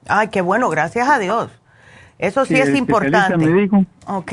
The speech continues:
Speaker 2: Sí, y me dijo de que me iba a sacar unas análisis de sangre de entre tres meses y iba a ver ahí.
Speaker 1: Ok.
Speaker 2: Que si, si crecía o no crecía, y si crecía, pues ya iba a actuar él,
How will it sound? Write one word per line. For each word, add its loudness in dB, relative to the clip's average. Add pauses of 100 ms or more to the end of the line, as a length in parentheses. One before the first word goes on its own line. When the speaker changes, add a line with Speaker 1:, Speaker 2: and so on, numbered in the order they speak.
(140)
Speaker 2:
Sí, 0
y 4
me 6
dijo 4
de 4
que 2
me 6
iba 6
a -4
sacar 2
unas 4
análisis 4
de 2
sangre 4
de 4
entre 4
tres 2
meses 4
y 0
iba 6
a 4
ver 4
ahí. 4 (360)
Speaker 1:
Ok. 0
Speaker 2:
Que -2
si, -4
si -10
crecía 2
o 4
no 4
crecía, 2
y 4
si -2
crecía, 2
pues 0
ya 0
iba 2
a 2
actuar 0
él, 2